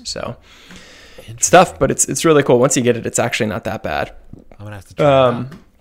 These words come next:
Speaker 1: N H L twenty-one has been my other game.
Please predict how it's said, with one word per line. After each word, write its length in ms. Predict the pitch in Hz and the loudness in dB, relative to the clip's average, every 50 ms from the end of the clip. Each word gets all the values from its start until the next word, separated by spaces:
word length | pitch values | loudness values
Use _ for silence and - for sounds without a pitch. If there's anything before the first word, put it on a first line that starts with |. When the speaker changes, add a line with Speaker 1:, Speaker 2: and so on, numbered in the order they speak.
| _ _ _ _ _ _ _ _ _ _ _ _ _ _ _ _ - - - _ _ _ - | _ _ _ _ _ _ _ _ _ _ _ _ _ _ _ _ -20 -20 -20 _ _ _ 0
Speaker 1:
N 100 | 135 127 | 2 4
H 160 | 165 - - | 4 4 4
L 100 | 156 139 | 4 2
twenty-one 480 | - - 143 135 131 127 127 135 156 170 | 4 2 2 2 4 4 4 2 2 2
has 140 | 143 127 - | 0 -2 -2
been 200 | - 117 113 113 | -2 -2 -2 -2
my 160 | 113 113 107 | -2 -2 0
other 260 | - 123 117 127 127 | 0 0 0 0 -2
game. 480 | 123 127 127 127 123 127 127 127 135 | 0 0 0 2 0 0 -2 -4 -8